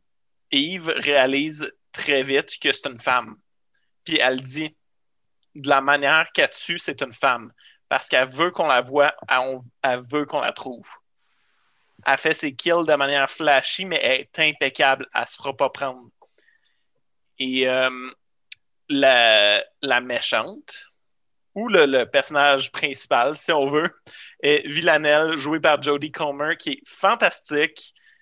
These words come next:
qui a appris, euh, du texte parce que Villanelle parle six langues couramment, en plus d'être juste comme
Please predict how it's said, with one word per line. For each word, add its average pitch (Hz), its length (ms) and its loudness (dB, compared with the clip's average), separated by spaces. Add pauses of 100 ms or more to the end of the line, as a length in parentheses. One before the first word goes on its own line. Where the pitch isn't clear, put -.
(240)
qui 160 280 -2
a 147 200 6
appris, 202 840 0
euh, 139 220 4
du 127 380 -14 (160)
texte 170 340 0
parce 143 180 -2
que - 80 -6
Villanelle 147 680 2
parle 139 480 2
six - 420 -6
langues 139 640 -2 (340)
couramment, 139 640 0 (560)
en 135 200 4
plus 143 260 0
d'être 139 160 2
juste 147 160 -4
comme 139 180 -2